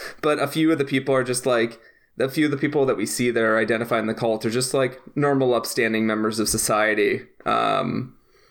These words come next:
and, and I, so that's, like, as somebody who's really into cult movies, and I mean that in both senses, but I mean specifically in movies about the occult and religious, uh, religious structures around that.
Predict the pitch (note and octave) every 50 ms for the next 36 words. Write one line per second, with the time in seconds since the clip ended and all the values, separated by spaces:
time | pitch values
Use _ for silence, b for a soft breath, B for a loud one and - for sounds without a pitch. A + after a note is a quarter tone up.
0 | b b - - A#2 A#2 A#2 A#2 A#2 A#2 A2+ - - B2 A#2 F2+ B2 B2 - -
1 | C3 - - D3 C3+ C#3+ D#3 A3 - - - D#3+ B2+ A2+ - - - A#2 - -
2 | C3+ C3+ C3+ B2+ A#2 A#2+ A#2 A#2 A#2 A2 G#2 G2 - A2+ - - B2 C3 - -
3 | E3 E3+ F3 G3 A3 A#3+ A#3 - D3 B2 A#2+ A#2 A#2 A#2 A#2 F#2 - A2+ A2+ G#2+
4 | G2+ G#2 - - C#3+ C#3 C#3+ - E3+ F#3 F#3 - - A#2+ A#2 A2 A2+ A2 A2 A2
5 | - A#2+ - - B2 A#2 A2 - A#2+ A2+ A2+ A2 A2 G#2+ G#2+ G#2+ A2+ A2 A#2 G#2+
6 | A2+ A2+ - - - - G2+ - - - A#2+ A#2 B2 C#3 - - - A#2+ B2+ A2+
7 | A2 A2+ G#2+ G#2+ A2+ A#2+ A#2 - C#3+ - - G#2+ G#2+ G#2+ G#2+ G2+ G#2 A#2+ - -
8 | - - - - A2 A#2 A2+ A2 A2+ - - - A2 A2+ - D3 C#3 D3+ D#3 D#3+
9 | D#3+ E3 F3+ F#3+ -